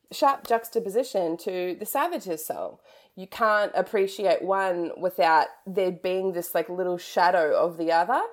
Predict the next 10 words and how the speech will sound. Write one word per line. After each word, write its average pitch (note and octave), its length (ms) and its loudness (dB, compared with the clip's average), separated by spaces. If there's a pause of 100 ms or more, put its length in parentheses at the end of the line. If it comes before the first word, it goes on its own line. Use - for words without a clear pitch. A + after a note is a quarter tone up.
(380)
And G3+ 140 4
in G#3 160 2
Lilo C4 300 0
and F3+ 200 0
Stitch, A#3 420 -4
I G3 40 -2
don't A3 180 -2
really F#3+ 220 -2
feel F#3+ 340 -2
like, D#3+ 240 2